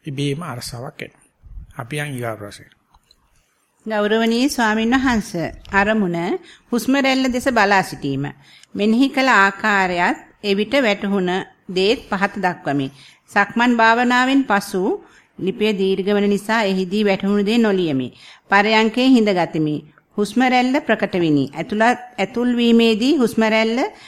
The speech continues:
Speaker 2: නාසයේ අග හැපි, ඇතුළත බිත්ති පීරාගෙන තෙරපෙමින් සීතලට ඇතුල් වනවා දැනුනි. ඒට සු-, සුළු වේලාවකට පසු ප්‍රශ්වාස වායුව උණුසුම්ම සැහැල්ලු වෙමින් පහළට <clears throat> විසිරෙමින්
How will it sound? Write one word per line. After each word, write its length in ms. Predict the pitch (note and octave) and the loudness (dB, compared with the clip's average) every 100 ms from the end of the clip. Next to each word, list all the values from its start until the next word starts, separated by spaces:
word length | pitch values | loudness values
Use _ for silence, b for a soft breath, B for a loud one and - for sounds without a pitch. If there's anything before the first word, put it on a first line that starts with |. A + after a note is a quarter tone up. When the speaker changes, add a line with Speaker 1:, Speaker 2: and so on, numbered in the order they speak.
| B | B
Speaker 2:
නාසයේ 560 | - G3 G3 G#3 A#3 A#3+ | -2 4 6 6 2 2
අග 200 | F3+ F3 | 2 0
හැපි, 400 | E3+ G#3 - E3 A#3+ | 0 -2 -2 -2 -2
ඇතුළත 400 | - F3+ A3 A3 B3 | -2 -2 -2 0 0
බිත්ති 360 | G3+ G3+ B3 | 0 -4 -6
පීරාගෙන 680 | - A3 A3 A3 A3 A3+ C#4 | -4 -2 2 2 2 2 2
තෙරපෙමින් 560 | A3+ G#3 G#3+ A3 A#3+ D4+ | 2 0 0 2 4 2
සීතලට 520 | - G#3+ A3 A3+ A3+ | 2 -4 0 -2 0
ඇතුල් 300 | A#3 G3 G#3+ | 0 0 0
වනවා 300 | G3+ G3 A3 | 2 2 2
දැනුනි. 400 | A#3 A3 D#3+ C#3+ B B B B - | 2 0 0 -2 B B B B -6
ඒට 280 | G3+ A3+ D4+ | -2 0 -2
සු-, 220 | - - - | -6 -10 -14
සුළු 280 | - G#3+ A#3+ | -4 0 4
වේලාවකට 540 | A#3 A3+ A3+ A#3 A#3 | 4 8 6 6 0
පසු 360 | - G3+ - F3+ C4 D#4+ B B | -2 -2 0 -2 -2 -4 B B
ප්‍රශ්වාස 580 | - A3 G#3+ A#3 A#3 B3 C4 | 0 0 2 4 4 4 2
වායුව 460 | G#3+ G#3 G3+ F#3 A#3+ C4+ | 4 6 4 2 0 0
උණුසුම්ම 520 | G3 A3+ A3 A3 F3 G#3+ | 0 0 2 0 2 0
සැහැල්ලු 580 | B3 G#3+ A3+ A#3+ G#3 G#3 D4+ | 0 0 2 2 2 0 -2
වෙමින් 380 | F#3 F3+ F#3+ A3+ | -2 0 4 4
පහළට 460 | B3 G#3 G3+ G#3 G#3 G4 A4+ B B B _ - D4+ | 2 0 0 -2 -2 -6 -6 B B B _ -6 -2
<clears throat> 840 | - D4 B3 C4+ A#3+ D#3+ - - - | 2 4 6 6 6 4 -6 -20 -8
විසිරෙමින් 600 | G3+ - A#3 A#3+ A#3 B3+ | -6 -2 -2 0 0 0